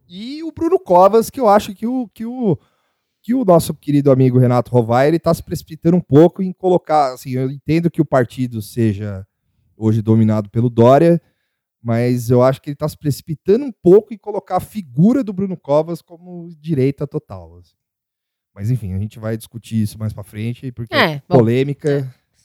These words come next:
Speaker 2: É. <laughs>
Speaker 1: E, e aí vocês cancelam o Vitor. Faz o que você quiser. <laughs> Aí, aí no campo progressista, o primeiro, a, a primeira coisa que me vem à cabeça, assim,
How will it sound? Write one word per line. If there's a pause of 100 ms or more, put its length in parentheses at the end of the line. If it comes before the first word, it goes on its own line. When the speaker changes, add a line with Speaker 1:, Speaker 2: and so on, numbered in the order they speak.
Speaker 2:
É.
<laughs> (320)
Speaker 1:
E, (120)
e
aí
vocês
cancelam
o
Vitor. (200)
Faz
o
que
você
quiser. (1200)
<laughs>
Aí, (500)
aí
no
campo
progressista, (600)
o
primeiro,
a, (280)
a
primeira
coisa
que
me
vem
à
cabeça,
assim,